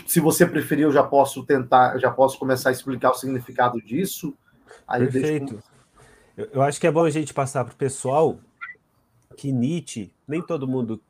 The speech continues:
Speaker 2: gosta do assunto da filosofia, nem todo mundo se dá bem,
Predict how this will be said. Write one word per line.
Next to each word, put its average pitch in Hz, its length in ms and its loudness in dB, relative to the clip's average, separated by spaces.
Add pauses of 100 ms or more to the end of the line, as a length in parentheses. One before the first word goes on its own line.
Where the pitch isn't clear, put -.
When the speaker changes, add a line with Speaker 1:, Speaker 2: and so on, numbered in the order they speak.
(280)
Speaker 2:
gosta 120 640 -4
do 98 240 -4
assunto 110 400 -4
da 117 120 -2
filosofia, 113 760 -2
nem 117 140 -2
todo 120 220 -4
mundo 117 180 0
se - 120 -14
dá 107 160 -4
bem, 127 340 -2